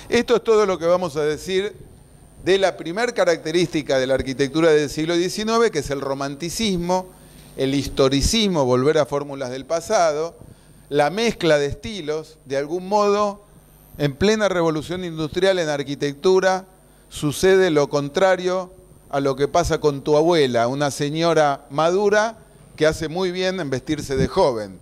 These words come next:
¿no es cierto? La arquitectura romántica es todo lo contrario.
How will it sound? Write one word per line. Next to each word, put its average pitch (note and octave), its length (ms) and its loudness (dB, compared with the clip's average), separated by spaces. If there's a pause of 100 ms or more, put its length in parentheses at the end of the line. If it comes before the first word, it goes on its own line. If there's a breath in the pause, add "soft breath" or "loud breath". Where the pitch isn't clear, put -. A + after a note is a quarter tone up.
¿no A#2 120 -12
es A#2+ 60 -10
cierto? F3+ 440 0 (420 loud breath)
La C#3 140 0
arquitectura D3+ 680 2
romántica F3+ 640 -6
es D3 120 -4
todo F3+ 160 0
lo E3+ 120 0
contrario. D3 800 0